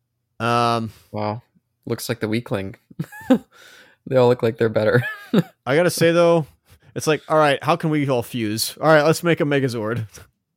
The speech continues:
Speaker 2: Oh,
Speaker 1: That would've been,
Speaker 2: man.
Speaker 1: that would've been funny.
Speaker 2: Did you see the twenty seventeen Power Rangers movie?
Speaker 1: I didn't, but I actually recently watched the, uh, somebody review it.
Speaker 2: Mm.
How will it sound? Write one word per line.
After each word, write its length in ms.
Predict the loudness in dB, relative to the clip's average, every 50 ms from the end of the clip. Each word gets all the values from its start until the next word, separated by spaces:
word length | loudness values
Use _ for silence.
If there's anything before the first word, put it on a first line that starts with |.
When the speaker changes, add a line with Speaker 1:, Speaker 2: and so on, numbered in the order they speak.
| -20 -20 _ _ -6
Speaker 2:
Oh, 140 | 0 2 4
Speaker 1:
That 80 | 4 4
would've 60 | 4 2
been, 80 | -2 -4 -6 -8 -10
Speaker 2:
man. 80 | -12 -10 _
Speaker 1:
that 80 | 0 2
would've 140 | 2 2 2
been 60 | -2 -6
funny. 320 | -6 -6 -6 -6 -8 -10 -12 -16 -20 _ _ _ _ _ _ _ _ _ _ _ _ _ _ _ _ _ _ _ _ _ _ -10
Speaker 2:
Did 160 | -8 -6 -4
you 60 | -4
see 180 | -4 -4 -4 -4
the 180 | -4 -4 -6 -8 _ _
twenty 200 | -8 -6 -4 -4
seventeen 420 | -4 -4 -4 -6 -6 -6 -6 -8 -6
Power 220 | -6 -4 -4 -4
Rangers 280 | -4 -4 -6 -8 -8 -6
movie? 140 | -2 0 2
Speaker 1:
I 100 | 2 2 0 -2 _
didn't, 280 | 2 2 2 2 2 0
but 160 | 2 4 4
I 120 | 6 6 6
actually 320 | 4 2 2 0 0 0
recently 880 | 0 0 0 0 0 0 -2 -4 -6 -6 -6 -4 -4 -2 -2 -2 -4
watched 960 | -4 -6 -6 -4 -2 0 0 0 0 -2 -4 -8 -10 -10 -10 -12 -12 -12 -12 -14 -10 -4
the, 720 | -2 -2 0 0 0 0 0 0 0 2 2 0 0 -2 -4 _ _ _ _ _ _ _ _ _ _ _ _ _ _ -4
uh, 220 | -2 0 0 0
somebody 400 | -2 -2 -4 -4 -2 -2 -2 -2
review 360 | -2 -2 -2 -2 -4 -4 -4 -6
it. 240 | -8 -10 -12 -16 -18 _ _ _ _ _ _ _ _ _ _ _ _ _ -14
Speaker 2:
Mm. 300 | -12 -10 -10 -10 -12 -14